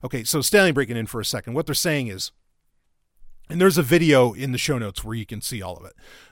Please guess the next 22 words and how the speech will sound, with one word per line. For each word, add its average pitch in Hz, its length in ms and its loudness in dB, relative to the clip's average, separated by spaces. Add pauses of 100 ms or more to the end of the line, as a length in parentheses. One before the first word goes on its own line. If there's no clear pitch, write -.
But 147 260 4
basically, 156 640 4
like, 123 200 -4
there 151 200 4
are, 131 260 0
you 139 160 -8
know, 123 140 -2
each 202 240 -4
screen, 180 640 2
when 139 180 -6
you're 135 100 -4
playing 190 300 -2
The 160 80 2
Legend 151 300 0
of 135 60 0
Zelda, 135 360 -2
the 120 120 -6
original 127 300 -4
one 127 180 -4
for 127 120 -12
the 117 80 -10
nes, 120 320 -6